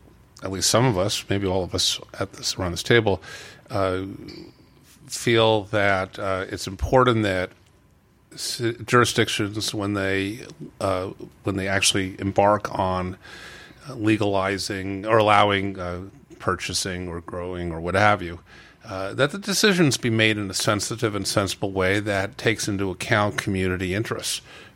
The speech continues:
fully takes into account community interests. Um, and that really is something that, that warrants thought and public input and all kinds of, uh, discussion.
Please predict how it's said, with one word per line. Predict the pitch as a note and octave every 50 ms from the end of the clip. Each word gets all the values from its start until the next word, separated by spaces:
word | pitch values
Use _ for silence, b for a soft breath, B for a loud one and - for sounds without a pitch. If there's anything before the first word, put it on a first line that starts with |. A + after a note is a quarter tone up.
| B - -
fully | F#3 G#3 F#3
takes | B2+ - A2 F#2+ - -
into | G#2 G#2 F#2
account | - - - - - - -
community | - - G2+ F#2+ F#2 F2+ F2+ G2+ F#2+
interests. | F#2+ F#2 F2+ - G#2+ A#2 - - - B B B B B B B B B B B -
Um, | - A2 G2 F#2+ F#2+ F#2+ F#2+ F#2+ - - - - - - - - - - - - -
and | - A2+ A2 A2 G#2+ G#2 G#2 G#2+ A#2 - - - - - - - - - - - - - - - - - A#2
that | A#2 A#2+ A#2 A#2+ B2 -
really | A2+ A2 A#2 A#2 A2+ A2 G#2+
is | G#2 F#2+
something | - - G#2+ G2+ A2 A#2+ A#2 A2+
that, | G#2+ G#2 G2+ G#2+ A2 - - G#2+
that | A2 G#2+ G#2+ -
warrants | G#2 G2+ G2 G#2 A#2 A2+ A2+ G#2+ G2+ - - - - -
thought | - - - - F#2+ F2+ F#2+ A2+ C3 - - -
and | G2+ F#2 F2+ F2+ F2 F#2 G2 -
public | - - B2 A2 A#2+ C3 - -
input | A#2+ A#2 A#2 - C#3 C3 C#3 C3+
and | A#2 A2 G#2 G#2
all | G#2 G#2+
kinds | - - - - B2 B2 B2+ C3 B2+ A#2 A#2 A#2
of, | G#2+ G2+ G2+ G2 G#2+ A2+ B2 C3+ A2
uh, | G#2 G#2 G2+ G2+
discussion. | G#2+ A#2 A2 - - D#3 E3+ - - - - -